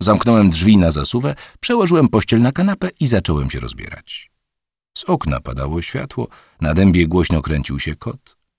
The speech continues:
Potrząsnąłem głową, wytrzepując śmieci z włosów. Dziwne to były śmieci, zaskakujące.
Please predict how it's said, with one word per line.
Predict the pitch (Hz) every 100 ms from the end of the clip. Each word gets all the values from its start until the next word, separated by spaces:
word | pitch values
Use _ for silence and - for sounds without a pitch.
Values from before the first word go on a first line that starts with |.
| _ _ -
Potrząsnąłem | 202 - 160 - - 98 80
głową, | 69 85 117 120
wytrzepując | 78 - 78 90 82 -
śmieci | - 92 73 73
z | 67
włosów. | 73 73 69 71 - - _ _ _ _ _ -
Dziwne | 147 202 165
to | - 156
były | 160 -
śmieci, | - 220 175 - - - -
zaskakujące. | 69 - 71 - 92 69 60 -